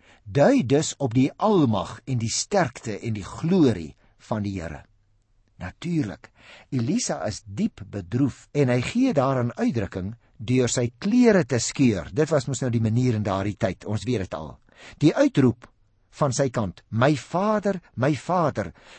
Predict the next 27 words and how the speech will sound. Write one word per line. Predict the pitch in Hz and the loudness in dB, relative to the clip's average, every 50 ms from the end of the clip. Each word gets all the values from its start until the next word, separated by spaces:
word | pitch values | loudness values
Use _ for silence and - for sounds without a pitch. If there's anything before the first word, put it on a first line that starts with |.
| - | -18
druk | - 104 135 147 185 - - | -2 2 4 6 6 6 4
sowel | - - 170 143 113 131 160 226 294 302 | 2 2 4 4 4 2 0 2 0 -2
Elisa | - 277 160 113 107 - 202 226 - 196 170 135 | 0 0 -2 0 0 0 0 0 0 -2 -2 -2
se | - 127 - - | -4 -6 -6 -2
toegeneentheid | - 302 311 285 - - 202 151 135 127 123 107 - - 92 85 - _ - - _ _ _ _ _ _ _ | 2 2 2 4 4 2 2 4 4 4 4 2 0 -4 -8 -8 -10 _ -20 -20 _ _ _ _ _ _ _
en | - 233 247 247 247 226 226 | 2 4 6 6 6 6 4
sy | - - 185 175 - - | 2 2 2 0 0 0
eerbied | - 196 180 190 196 190 165 127 131 113 - | -2 0 4 6 6 6 4 2 0 -2 -2
vir | - - 127 | -4 -4 -4
Elia, | 117 123 113 107 120 123 117 98 85 78 - _ _ | -4 -4 -2 0 0 0 0 0 -2 -6 -12 _ _
sy | - - 143 131 110 | -12 -8 -6 -6 -4
geestelike | - 151 143 117 - - 107 - 107 95 | -2 0 0 0 0 -2 -6 -8 -8 -6
vader, | - 113 104 95 95 - 95 82 - - - - - - - | -4 -4 -2 -2 -2 -4 -6 -8 -10 -14 -20 -20 -20 -14 -10
op | - 110 123 | -6 -4 -2
'n | 120 | 0
baie | 101 117 120 131 139 127 113 | 0 2 2 2 2 0 -2
aangrypende | - 110 107 - - 113 107 101 - 110 98 92 | -2 -4 -4 -4 -4 -4 -4 -4 -4 -4 -4 -4
manier | 92 90 87 90 87 85 - | -4 -6 -6 -6 -8 -8 -10
uit. | - 73 71 - _ _ _ _ _ _ _ | -12 -14 -16 -18 _ _ _ _ _ _ _
Ja, | _ 90 101 107 107 120 127 131 131 - - | _ -8 -4 -4 -2 -2 -2 -4 -6 -8 -10
Elia | 98 92 87 90 120 151 185 196 185 180 180 202 - _ _ _ - - - _ _ | -12 -12 -6 -2 0 0 2 2 2 0 0 -4 -8 _ _ _ -20 -20 -20 _ _
was | 101 104 101 - | -6 -4 -4 -4
die | - 101 85 | -6 -8 -10
leier | 82 82 90 98 127 143 139 135 123 | -10 -8 -4 0 2 2 4 2 2
van | - - 113 | 0 -2 -2
die | 113 113 | -2 -2
profete. | - - 107 - - 117 98 - - - - - | -4 -6 -8 -8 -6 -8 -8 -8 -10 -12 -16 -16